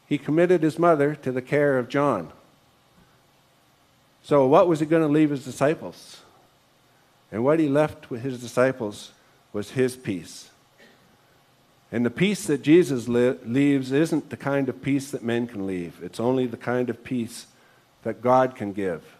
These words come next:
He gives his peace because he gives himself. In order to have this peace, first of all, we need to have peace with God. And if you're here this morning and you don't have peace with God,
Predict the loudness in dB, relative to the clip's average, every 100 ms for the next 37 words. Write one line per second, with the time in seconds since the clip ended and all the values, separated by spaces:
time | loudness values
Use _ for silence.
0 | _ _ _ _ _ _ _ _ _ _
1 | _ _ _ -2 0 4 4 4 -2 -4
2 | 0 0 -2 -8 -2 0 0 0 0 0
3 | -4 -2 -2 -2 -4 -14 -20 _ _ _
4 | _ _ _ _ _ _ _ _ _ _
5 | _ _ _ -20 -20 -20 -8 2 6 6
6 | 4 2 6 6 6 0 -2 -2 -2 -2
7 | -8 -18 -20 -2 -2 -2 0 2 4 2
8 | -2 -4 -4 -2 -2 -4 -8 -8 -10 -6
9 | -2 0 -2 -8 -18 _ _ _ _ _
10 | _ _ -4 -2 -2 2 4 4 2 0
11 | 2 2 2 -4 -12 -20 _ _ -6 -2
12 | 2 0 0 -4 -2 -4 -4 -10 -6 -2
13 | 0 -2 -6